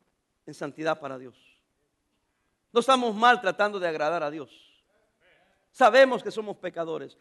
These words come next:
Sabemos que nunca podemos llegar a ser perfectos. Pero eso no cambia que podemos vivir en santidad, tratando de agradar a Dios en la libertad que tenemos. Y si el diablo te dice, "Tómate una cerveza", tú dile, ¿Por qué, diablo?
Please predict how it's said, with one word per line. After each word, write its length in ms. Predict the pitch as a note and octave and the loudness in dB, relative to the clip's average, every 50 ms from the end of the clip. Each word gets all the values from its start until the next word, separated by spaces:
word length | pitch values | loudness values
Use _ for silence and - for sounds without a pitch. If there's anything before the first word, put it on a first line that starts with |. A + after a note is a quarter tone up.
| _ _ | _ _
Sabemos 520 | - - A#3 G#3 B3+ C#4 C4+ C4 B3 C4 | 2 4 4 6 6 4 4 2 -4 -4
que 120 | - A3+ G#3 | -4 -6 -6
nunca 440 | A3+ B3+ C4+ C4 B3 - B3 A3+ | -4 -6 -6 -6 -6 -2 -4 -4
podemos 300 | A#3 G#3+ A3+ A#3+ B3+ B3 | -2 0 -2 0 0 -2
llegar 180 | G#3+ G#3+ A#3 A#3 | -2 -2 -2 -2
a 60 | G#3+ | -2
ser 200 | G#3+ A#3 A#3+ A#3 | -2 -4 -6 -6
perfectos. 680 | A#3+ F#3+ E3+ - - A#3 A3 A3+ - E3+ C#3 - _ _ _ _ _ _ _ _ _ _ _ _ _ _ _ _ _ _ _ _ - | -6 -12 -12 -6 -6 -6 -6 -6 -10 -20 -20 -20 _ _ _ _ _ _ _ _ _ _ _ _ _ _ _ _ _ _ _ _ -8
Pero 120 | F3+ F#3 | -6 -6
eso 140 | G3 G3+ A3 | -6 -6 -6
no 100 | A3 A3 | -8 -4
cambia 320 | - A3 A3+ A#3 G#3+ G#3 | -2 -2 -2 -2 -4 -6
que 140 | G#3 F#3+ F3+ | -6 -8 -12
podemos 420 | - _ _ - F3 F3 F#3+ G#3+ | -12 _ _ -6 -6 -6 -6 -6
vivir 240 | F#3 F3+ E3+ F3+ G3 | -10 -10 -10 -10 -10
en 100 | G3 F3 | -10 -12
santidad, 420 | - - D3 C#3+ - - D3 E3+ D4 C4 _ _ _ _ _ _ _ _ _ _ _ _ _ _ _ _ _ _ _ _ _ _ _ _ _ _ _ _ _ _ _ _ _ _ _ _ _ _ _ | -14 -16 -20 -20 -20 -20 -20 -20 _ _ _ _ _ _ _ _ _ _ _ _ _ _ _ _ _ _ _ _ _ _ _ _ _ _ _ _ _ _ _ _ _ _ _ _ _ _ _ _ _
tratando 380 | - D3+ - - G3 G#3 G3 F#3+ | -12 -10 -6 -4 -4 -4 -4 -4
de 80 | F3 | -4
agradar 380 | E3 D3+ D3 D3+ E3 F#3 F#3 E3 | -4 -2 -2 -2 -2 -2 -2 -4
a 80 | D3 | -6
Dios 500 | D3+ F#3 A3 A3+ E3 - - - _ _ _ _ _ _ _ _ _ - | -6 -6 -8 -8 -8 -12 -20 -20 _ _ _ _ _ _ _ _ _ -8
en 100 | G3 F#3+ | -6 -6
la 60 | F#3 | -4
libertad 420 | F3 F3 E3 D#3+ D3 - G#3+ G#3+ | -4 -4 -6 -6 -4 -4 -4 -4
que 100 | - G3+ | -4 -6
tenemos. 600 | E3+ D#3+ D#3 F3+ A3+ A#3+ G3+ D#3+ B2+ _ _ _ _ _ _ _ _ _ _ | -12 -12 -10 -10 -10 -12 -12 -16 -20 _ _ _ _ _ _ _ _ _ _
Y 80 | - F3 | -16 -8
si 80 | - G3+ | -6 -6
el 80 | F3 | 0
diablo 260 | D#3+ A3 A#3+ C4 B3+ | 4 6 6 6 4
te 100 | - - | 0 -2
dice, 280 | A3+ B3+ C4+ - - A#3 | -4 -4 -4 -6 -4 2
"Tómate 340 | - F4 F#4+ F#4 F4+ F4 F4+ | 6 8 8 8 6 2 2
una 120 | E4+ D#4 | -4 -4
cerveza", 360 | - B3+ C4 D4 D#4+ - D4+ | -4 -4 -2 -2 -2 -4 -4
tú 120 | C4+ - C#4+ | -10 -10 -12
dile, 180 | D4 C#4+ C#4 | -12 -12 -12
¿Por 160 | - C4 B3 A#3 | -8 -10 -10 -10
qué, 120 | - E4+ | -10 -12
diablo? 320 | F4+ F4+ F4+ F4+ D#4+ C4+ | -10 -10 -12 -12 -16 -20